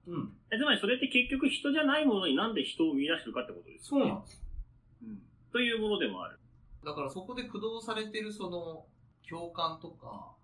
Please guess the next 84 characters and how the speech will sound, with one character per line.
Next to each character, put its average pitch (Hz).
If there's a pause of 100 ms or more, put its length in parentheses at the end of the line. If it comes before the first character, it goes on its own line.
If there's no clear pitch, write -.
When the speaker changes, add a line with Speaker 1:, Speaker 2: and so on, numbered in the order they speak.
(240)
Speaker 1:
体 131
験 120
と 131
か 135
っ 107 (120)
て、 104
Speaker 2:
う -
ん。 98 (520)
Speaker 1:
な 214
ん 214
か 262
人 202
間 208
が 196
持 202
っ -
て 123
る 104
多 -
分 -
す 131
ご 139
い 123
大 156
事 165
な 165
部 143
分 101
で、 165 (200)
な 175
ん -
か 156
そ 202
れ 233
を 226
読 269
書 220
っ 208
て 143
い 120
う 104
も 123
の 135
が、 117 (180)
ま 208
あ、 160
漫 -
画 175
で 175
あ 165
れ、 120 (120)
小 147
説 135
で 139
あ 123
れ、 110
も 196
し 202
か 165
し -
た 127
ら 107
違 165
う 165
も 165
の 160
で 135
あ 127
れ、 190 (360)
な 294
ん 240
か 220
す 220
ご 320
い 247
こ 151
う 170
育 202
む 165
っ -
て -
い 98
う -
か 123